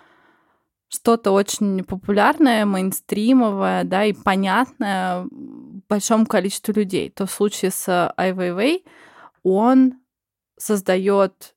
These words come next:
искусство, которое показывает проблемы современного китайского общества, стремится к тому, чтобы общество все-таки начало демократизироваться. И, наверное, а,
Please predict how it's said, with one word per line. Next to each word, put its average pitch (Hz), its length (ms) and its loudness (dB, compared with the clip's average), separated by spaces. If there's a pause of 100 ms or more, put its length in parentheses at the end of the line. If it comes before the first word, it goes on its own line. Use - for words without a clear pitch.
искусство, 214 1000 -4 (440)
которое 196 640 0 (120)
показывает 202 760 0
проблемы 180 880 -2 (180)
современного 190 760 -4
китайского - 640 -4
общества, 170 760 -8 (320)
стремится 185 920 -6
к - 80 -20
тому, 202 380 -2
чтобы 190 580 -4
общество 180 720 -4
все-таки - 500 -6
начало 190 400 -4
демократизироваться. 190 1300 -4 (840)
И, 202 340 0
наверное, 202 880 0
а, 190 540 -4